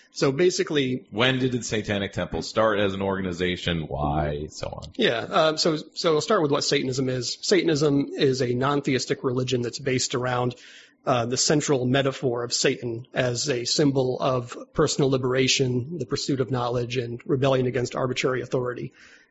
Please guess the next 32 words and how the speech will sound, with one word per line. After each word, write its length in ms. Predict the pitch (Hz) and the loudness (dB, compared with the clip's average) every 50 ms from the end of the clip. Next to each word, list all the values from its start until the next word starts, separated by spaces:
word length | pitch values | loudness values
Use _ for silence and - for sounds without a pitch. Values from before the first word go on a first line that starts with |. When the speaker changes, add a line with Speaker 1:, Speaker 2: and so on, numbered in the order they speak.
| _ _ | _ _
Speaker 1:
Uh, 200 | - 131 123 127 | -2 0 2 2
it 40 | 131 | 2
was 120 | 139 131 147 | 0 2 4
originally 580 | 147 180 175 160 156 170 156 147 139 135 131 | 4 4 4 4 4 4 4 4 4 2 2
codified 680 | 123 - - - 147 139 135 135 - - 131 127 127 123 | 0 -2 -2 0 0 2 0 0 0 0 0 2 0 0
into 360 | 120 143 131 - - 139 131 | 0 0 0 0 0 0 2
a 80 | 127 123 | 2 2
religious 380 | 123 131 131 135 127 127 120 - | 2 2 2 2 2 0 0 0
movement 400 | 131 139 135 127 131 123 123 127 | 2 2 2 2 2 0 0 -2
by 180 | 123 117 120 | -4 -2 -2
Anton 460 | 131 135 135 127 - 147 120 127 135 | 0 0 0 2 2 0 0 0 -2
LaVey 460 | 123 117 135 131 123 123 127 127 123 - _ _ _ _ _ _ _ _ | -2 0 0 0 0 0 -2 -4 -6 -8 _ _ _ _ _ _ _ _
back 260 | - 127 120 120 - | 0 0 0 0 0
in, 220 | 151 135 120 127 123 | 0 0 2 2 0
uh, 220 | 120 123 123 117 - - - - | 0 0 -2 -4 -6 -10 -12 -6
nineteen 480 | - 147 131 139 - - 139 127 120 120 | -2 0 0 0 0 -2 -2 -2 -2 -2
sixty-six. 720 | - - 151 - - - - - 143 127 135 - - - - - _ _ _ _ _ _ - | -2 -4 -6 -6 -6 -6 -2 0 0 0 0 -2 -4 -6 -6 -12 _ _ _ _ _ _ -4
Um, 420 | - 123 123 123 123 123 120 127 _ _ _ _ - | -2 0 0 0 -2 -2 -4 -6 _ _ _ _ -2
and 180 | - 135 120 120 | 0 0 2 2
he 80 | 139 | 2
was 120 | 139 131 123 | 2 2 0
the 60 | 120 | 0
founder 300 | - 143 131 123 127 131 | 0 0 0 2 0 0
of 100 | 120 117 | -2 -2
the 200 | 120 120 123 120 | -4 -4 -4 -4
Church 320 | - - - 147 131 - | -2 0 2 2 2 0
of 80 | 135 - | -2 -2
Satan, 340 | - 131 117 - - 131 127 | -2 -2 -2 -2 0 0 0
which 160 | 123 120 - | 0 -2 -4
is 80 | 117 | -4
the 140 | 117 127 123 | -2 -2 -2
other 320 | 123 120 120 120 113 117 | -2 -2 -2 -4 -6 -8